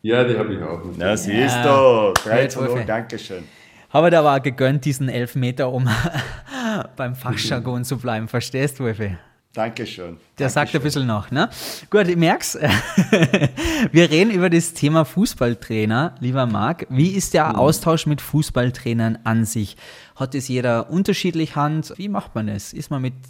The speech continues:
Speaker 3: denen per Sie? Ist es wirklich eine Person auf Augenhöhe vielleicht sogar? Oder ist man dann,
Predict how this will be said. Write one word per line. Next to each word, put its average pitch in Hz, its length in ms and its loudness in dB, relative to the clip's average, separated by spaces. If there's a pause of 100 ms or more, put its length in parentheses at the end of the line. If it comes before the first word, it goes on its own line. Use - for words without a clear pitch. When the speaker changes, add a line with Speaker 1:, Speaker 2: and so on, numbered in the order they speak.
(120)
Speaker 3:
denen 113 240 -6
per 110 180 -6
Sie? 147 380 -4
Ist - 180 -8
es - 120 -8
wirklich 135 320 -4
eine 110 160 -6
Person 117 440 -6
auf - 260 -8
Augenhöhe 185 640 4
vielleicht 165 400 -2
sogar? 147 500 4
Oder 123 220 -6
ist 120 220 -12
man 113 200 -8
dann, 110 300 -10